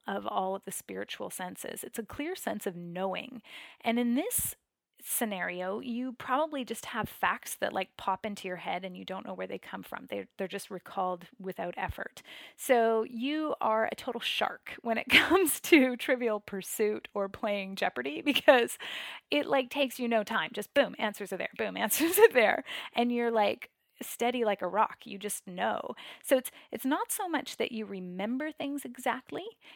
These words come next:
you just know. And if, if sort of trivia and facts aren't really your game, w-, w-, another way that this often expresses itself is if you're a very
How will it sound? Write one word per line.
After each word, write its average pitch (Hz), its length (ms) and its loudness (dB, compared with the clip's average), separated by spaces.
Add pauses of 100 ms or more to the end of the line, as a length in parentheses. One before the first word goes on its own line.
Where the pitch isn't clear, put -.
you 202 220 -8
just 190 400 -4
know. 175 520 -6 (460)
And 247 400 2
if, 262 220 -2 (180)
if 247 300 0
sort 294 180 -4
of 277 160 -2
trivia 254 380 -2
and 202 120 -4
facts - 360 -6
aren't - 260 -6
really 208 240 -2
your 185 200 -6
game, 185 460 -6 (100)
w-, 202 240 -12
w-, 202 260 -12
another 214 460 -2
way 196 260 -2
that - 180 -8
this 208 280 -4
often 190 300 -4
expresses - 640 -8
itself - 520 -4
is 202 160 -4
if 233 160 -8
you're 233 140 -2
a 226 60 -4
very 277 420 -4